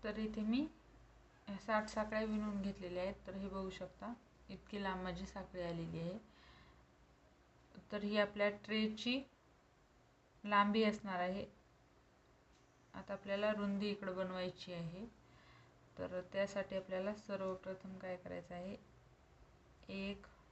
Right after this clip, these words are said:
दोन, तीन साखळ्या घ्यायच्या. तीन साखळ्या म्हणजे आपला पहिला खांब असणार आहे आणि परत तिथेच चौथ्या साखळीवर आपल्याला आणखीन एक खांब घालायचा आहे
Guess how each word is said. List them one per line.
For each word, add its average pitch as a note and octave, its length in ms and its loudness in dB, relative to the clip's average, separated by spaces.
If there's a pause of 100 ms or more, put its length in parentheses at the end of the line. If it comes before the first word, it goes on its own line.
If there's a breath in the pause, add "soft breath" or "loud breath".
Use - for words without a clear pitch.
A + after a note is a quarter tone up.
(120)
दोन, G3 340 -2 (420)
तीन G#3 220 0
साखळ्या F#3+ 360 0
घ्यायच्या. F3 340 2
तीन G3 300 -2
साखळ्या F#3+ 320 -2
म्हणजे F3+ 180 0
आपला F3+ 220 -2
पहिला F#3+ 420 -2 (100)
खांब F3 240 -8
असणार F3 380 -6
आहे F3 200 -4 (720 loud breath)
आणि F#3 180 -6 (160)
परत F#3+ 420 4
तिथेच G3+ 460 -8 (1800)
चौथ्या G3+ 380 2
साखळीवर F#3 460 -2
आपल्याला F3+ 420 0 (220)
आणखीन F#3+ 380 -6
एक F#3+ 220 -4
खांब F3 280 -8
घालायचा E3+ 460 -4
आहे F3 240 -4